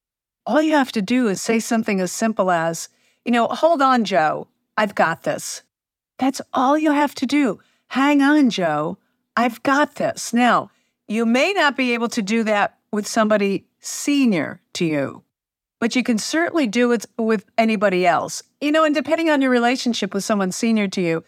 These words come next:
you may even been able to do it there. Now, there may be a time when you're not able to do that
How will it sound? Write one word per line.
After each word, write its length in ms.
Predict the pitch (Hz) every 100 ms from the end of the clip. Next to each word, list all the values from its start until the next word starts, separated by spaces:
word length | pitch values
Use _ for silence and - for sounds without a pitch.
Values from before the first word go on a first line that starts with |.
| _ _ 226
you 100 | 214
may 160 | 220
even 260 | 214 202 190
been 140 | 185
able 260 | 180 175 170
to 120 | 185
do 160 | 170 160
it 140 | 160
there. 340 | 156 143 143 - _ _ _
Now, 280 | 247 240 220 -
there 180 | 254 254
may 200 | 285 359
be 180 | 359
a 60 | 269
time 420 | 226 247 214 214
when 340 | 214 208 208 -
you're 160 | 233 233
not 260 | 226 220
able 260 | 214 208 208
to 100 | 208
do 220 | 185 202
that 360 | 190 170 170